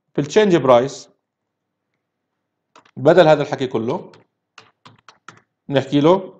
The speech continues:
اف دي query dot params لا الصفر dot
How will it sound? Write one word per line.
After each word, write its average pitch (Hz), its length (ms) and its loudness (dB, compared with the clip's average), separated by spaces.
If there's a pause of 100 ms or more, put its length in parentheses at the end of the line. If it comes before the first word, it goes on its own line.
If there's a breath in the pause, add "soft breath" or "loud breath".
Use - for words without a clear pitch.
(140)
اف 123 200 2
دي 139 540 -8
query 131 480 -2 (560)
dot - 280 -6 (1120)
params 160 800 -2 (1300)
لا 156 640 2 (320)
الصفر 180 720 -2 (1040)
dot 156 340 -2